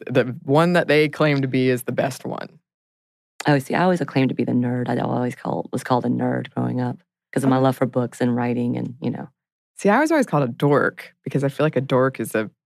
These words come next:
Speaker 1: softer, I don't know, a goofier.
Speaker 2: Mm-hmm.
Speaker 1: Uh, this is all just,
Speaker 2: Right.
Speaker 1: <laughs> I haven't looked it up.
Speaker 2: <laughs>
Speaker 1: Um, so if we look at fake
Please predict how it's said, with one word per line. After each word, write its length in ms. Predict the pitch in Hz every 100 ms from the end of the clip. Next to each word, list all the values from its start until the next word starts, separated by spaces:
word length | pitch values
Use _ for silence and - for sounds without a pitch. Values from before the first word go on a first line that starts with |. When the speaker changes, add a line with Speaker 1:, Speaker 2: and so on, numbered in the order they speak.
| _ _
Speaker 1:
softer, 800 | - - 113 - - 110 101 - _ _ _ _ _ _ _ _ _ _ -
I 40 |
don't 140 | 113
know, 180 | - 101
a 40 | 127
goofier. 840 | - 180 208 - 269 107 110 - - 135
Speaker 2:
Mm-hmm. 280 | 123 123 123 -
Speaker 1:
Uh, 100 | 156
this 200 | 170 196
is 120 | 214
all 400 | 165 160 151 147
just, 460 | 123 127 139 - 135
Speaker 2:
Right. 280 | 127 123 220 -
Speaker 1:
<laughs> 80 | 254
I 80 | - -
haven't 420 | 240 - 240 -
looked 220 | 240 220 220
it 160 | -
up. 280 | 202 - 190 190 - 214 - 233 - 247 - 226 226
Speaker 2:
<laughs> 180 | - -
Speaker 1:
Um, 260 | 180 160 156 - - -
so 160 | - 190
if 60 | 190
we 100 | 208
look 180 | 208
at 120 | 196 -
fake 400 | 175 220 -